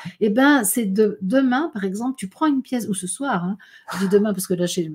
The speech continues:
il commence à être tard, et donc tu prends une pièce de ta maison, et là, de manière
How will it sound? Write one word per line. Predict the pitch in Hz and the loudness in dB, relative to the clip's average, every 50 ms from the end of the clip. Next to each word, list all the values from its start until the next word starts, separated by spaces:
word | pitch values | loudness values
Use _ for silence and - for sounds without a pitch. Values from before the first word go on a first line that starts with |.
| 170 160 156 - 196 | -12 -14 -16 -12 -10
il | 185 165 156 147 147 | -10 -10 -10 -12 -12
commence | - 160 156 151 - | -12 -12 -12 -12 -12
à | 151 | -14
être | 180 - - | -14 -10 -2
tard, | - 240 220 - - - - - - - | -2 -2 -2 -2 -6 -16 -20 -20 -8 4
et | - 208 | 4 4
donc | 202 254 240 - - | 6 6 2 0 -2
tu | - 214 | -6 -8
prends | - - 302 294 | -6 0 2 4
une | 277 262 | 4 4
pièce | 254 - 262 247 220 | 2 2 -2 0 0
de | 208 214 | 0 -2
ta | 202 214 208 | 0 0 2
maison, | 202 202 202 190 190 - 196 233 294 285 - - | 2 2 2 0 0 -4 -6 -6 -6 -6 0 2
et | 214 208 | 2 2
là, | 220 240 269 311 349 370 359 - - - _ - | 4 2 2 2 2 0 -2 -4 -18 -20 _ -4
de | 185 247 | 0 2
manière | 247 262 294 311 302 311 302 302 294 269 247 233 214 190 185 185 185 - | 4 6 6 6 6 6 6 6 4 4 4 4 2 2 0 0 -4 -10